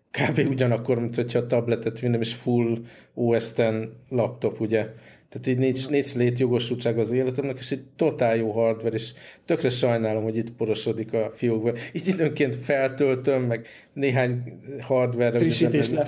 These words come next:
Speaker 2: lefut.
Speaker 1: frissítés letölt, de tök biztos vagyok benne, hogy valaki örömmel tudná használni, de annyira ilyen fájdalmas az az élmény, hogy
Speaker 2: Nagyon.
Speaker 1: el-,
Speaker 2: Egyébként
Speaker 1: elpasszolni, és akkor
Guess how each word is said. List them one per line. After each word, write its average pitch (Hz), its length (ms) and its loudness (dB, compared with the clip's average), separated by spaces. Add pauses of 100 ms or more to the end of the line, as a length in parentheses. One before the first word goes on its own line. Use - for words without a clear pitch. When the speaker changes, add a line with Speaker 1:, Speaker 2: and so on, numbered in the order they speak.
Speaker 2:
lefut. 160 180 0
Speaker 1:
frissítés 127 640 -2
letölt, 120 420 0
de 123 160 -2 (380)
tök - 240 -2 (280)
biztos 165 300 -2
vagyok 123 140 2
benne, 123 140 2
hogy 120 140 2
valaki 120 340 0
örömmel 120 340 2
tudná 120 300 -4
használni, 151 400 -2
de 170 120 -8
annyira 170 380 0
ilyen 127 220 2
fájdalmas 120 800 0
az 117 100 0
az 113 120 -4
élmény, 117 500 -2
hogy 113 100 -2
Speaker 2:
Nagyon. 135 460 -4 (120)
Speaker 1:
el-, 123 260 2
Speaker 2:
Egyébként 131 420 0
Speaker 1:
elpasszolni, 127 540 0
és 117 160 0
akkor 120 220 -6